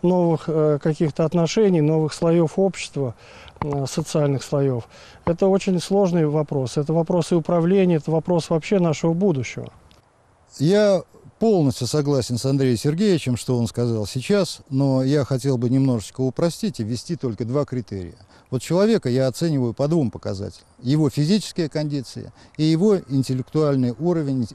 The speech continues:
Speaker 2: интеллектуальный потенциал. Вот на данный момент и там, и там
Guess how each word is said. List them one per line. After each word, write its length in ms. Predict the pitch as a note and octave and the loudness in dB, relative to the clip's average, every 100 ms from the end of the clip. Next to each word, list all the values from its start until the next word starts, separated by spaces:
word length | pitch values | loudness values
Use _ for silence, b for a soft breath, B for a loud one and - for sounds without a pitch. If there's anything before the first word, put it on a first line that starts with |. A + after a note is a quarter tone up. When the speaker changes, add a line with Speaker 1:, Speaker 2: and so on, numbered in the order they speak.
| - | -2
Speaker 2:
интеллектуальный 760 | C3+ B2+ A#2+ - D3 D3 C3+ | -2 0 -4 -2 0 0 -2
потенциал. 600 | - - G#2+ - G#2 D2 - - B B B B B - _ _ - | -4 -8 -10 -10 -14 -14 -18 -20 B B B B B -20 _ _ -6
Вот 220 | C3+ - | -4 0
на 100 | B2 | 0
данный 360 | C#3 G3 E3+ A#2+ | 2 4 4 2
момент 420 | A2+ G2+ D#2+ - - _ - | 0 -6 -10 -18 -20 _ -2
и 260 | D3+ C3 - - - | 0 0 -4 -18 -2
там, 340 | D#3 A#2+ F#2 _ - | 0 0 -2 _ -6
и 80 | C3 | -6
там 420 | - E3 G3 D#3 | -2 0 0 -2